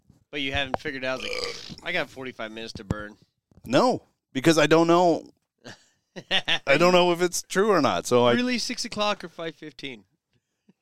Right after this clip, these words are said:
Speaker 2: Nope. She's a mastermind.
Speaker 1: All
Speaker 2: So
Speaker 1: right.
Speaker 2: maybe try that with Jess. It's like, "Hey, we have to be there by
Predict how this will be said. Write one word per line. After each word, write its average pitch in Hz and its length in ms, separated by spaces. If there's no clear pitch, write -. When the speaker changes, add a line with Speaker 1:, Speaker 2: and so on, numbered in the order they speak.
Speaker 2:
Nope. 110 240
She's - 420
a 120 40
mastermind. 120 560
Speaker 1:
All 104 100
Speaker 2:
So 139 100
Speaker 1:
right. 135 40
Speaker 2:
maybe 160 180
try 165 180
that 160 140
with 151 100
Jess. 196 300
It's - 80
like, 123 160
"Hey, 165 200
we 131 260
have 156 240
to 131 80
be 131 120
there 127 180
by 104 340